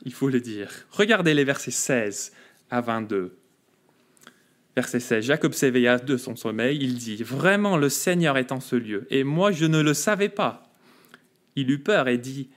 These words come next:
Que ce lieu est redoutable. Ce n'est rien de moins que la maison de Dieu, c'est la porte du ciel. » Jacob se leva de bon matin, il prit la pierre qu'il avait placée sous sa tête,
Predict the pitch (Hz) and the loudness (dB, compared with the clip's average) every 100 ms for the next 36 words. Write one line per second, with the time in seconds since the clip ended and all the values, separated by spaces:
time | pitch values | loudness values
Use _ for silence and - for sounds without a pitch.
0 | _ _ _ - 160 160 151 220 - 151 | _ _ _ -4 0 2 2 2 2 0
1 | 170 202 196 170 117 101 - - _ - | 2 0 0 -2 -2 -2 -8 -20 _ -20
2 | - 165 160 151 175 208 240 196 165 170 | -4 2 4 4 4 6 6 6 4 4
3 | 160 143 139 170 214 254 220 190 151 131 | 4 4 4 4 4 4 2 2 2 2
4 | 123 104 - - - - 165 156 151 240 | -2 -4 -6 -20 -20 -4 0 0 0 -4
5 | 226 - 160 - 262 254 113 - - _ | -4 -8 -6 -4 -2 -2 -4 -8 -12 _
6 | _ _ _ _ _ _ _ _ _ - | _ _ _ _ _ _ _ _ _ -20
7 | _ _ _ _ - 151 156 - 135 135 | _ _ _ _ -2 2 2 2 2 4
8 | 127 123 123 117 113 160 185 - 127 - | 2 2 2 0 0 0 0 -4 -8 -2
9 | 156 135 - 175 175 156 131 127 123 170 | 0 0 0 0 0 0 2 2 0 0
10 | 170 139 135 123 120 185 226 - | -2 -6 -4 -2 -2 -2 -4 -6